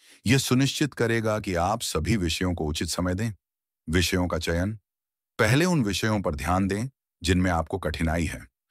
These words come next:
कमजोर विषयों पर अधिक समय बिताएं और उन्हें मजबूत बनाएं।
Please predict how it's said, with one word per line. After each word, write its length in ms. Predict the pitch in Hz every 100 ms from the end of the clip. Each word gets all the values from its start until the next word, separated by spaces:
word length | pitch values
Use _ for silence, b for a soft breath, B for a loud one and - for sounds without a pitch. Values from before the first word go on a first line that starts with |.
| b b -
कमजोर 480 | 107 98 85 147 170
विषयों 380 | 120 - 104 90
पर 140 | 90
अधिक 220 | 82 117
समय 240 | - 92 82
बिताएं 460 | 78 80 80 80 - _ _ -
और 120 | 90
उन्हें 180 | 87 85
मजबूत 380 | 78 73 87 73
बनाएं। 360 | 69 64 65